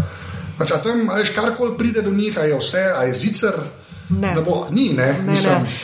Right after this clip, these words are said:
Speaker 2: Zelo je, ko bi rekla, v malih detajlih so razlike, kdaj ugodijo, eh, stvarem, kdaj pa jih zavrnejo, a ne. Ehm, na področju, ehm, recimo, tako bi rekla, no,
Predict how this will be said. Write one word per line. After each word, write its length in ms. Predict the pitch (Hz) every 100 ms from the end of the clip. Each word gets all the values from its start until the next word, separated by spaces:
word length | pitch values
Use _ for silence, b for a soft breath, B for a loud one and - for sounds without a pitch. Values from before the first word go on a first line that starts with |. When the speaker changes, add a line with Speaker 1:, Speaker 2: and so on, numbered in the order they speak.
| B
Speaker 2:
Zelo 420 | - 180 220 269 277
je, 200 | 262 233 226 220 -
ko 140 | 247
bi 140 | 233 226
rekla, 380 | 208 208 226
v 100 | 220 220
malih 600 | 220 226 240 247 233 196
detajlih 680 | 220 220 208 196 208 214
so 160 | - 214
razlike, 560 | 196 170 202 196 214 190
kdaj 600 | 180 180 185 185 185 190
ugodijo, 640 | 180 185 170 226 240 226
eh, 540 | 214 196 - 196 202
stvarem, 680 | 190 - 190 196 190 190 180
kdaj 320 | 180 180 180
pa 100 | 190
jih 140 | 185 170
zavrnejo, 600 | 175 165 156 160 156 151
a 100 | 151
ne. 140 | 160
Ehm, 1040 | 160 - - - - - 190 185 190 196 196
na 100 | 196
področju, 1120 | 180 202 208 226 240 240 240 233 220 214 202 B B B -
ehm, 880 | 202 202 196 196 196 196 190 190 185 185 -
recimo, 580 | - 196 196 240 226 240
tako 220 | - - 226
bi 120 | 233
rekla, 380 | 180 165 180 175
no, 180 | 196